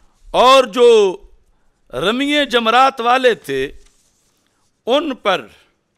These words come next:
आपने ऐसी ज़रब लगाई कि आज भी उधर से धुआं निकल रहा है। तो इतने जामे नाम के साथ इस किताब को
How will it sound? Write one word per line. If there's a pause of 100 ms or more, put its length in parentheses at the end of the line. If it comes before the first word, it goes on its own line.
(1200)
आपने (180)
ऐसी
ज़रब
लगाई (1700)
कि (100)
आज
भी
उधर
से
धुआं
निकल
रहा
है। (1700)
तो (120)
इतने (340)
जामे
नाम
के
साथ (1040)
इस
किताब
को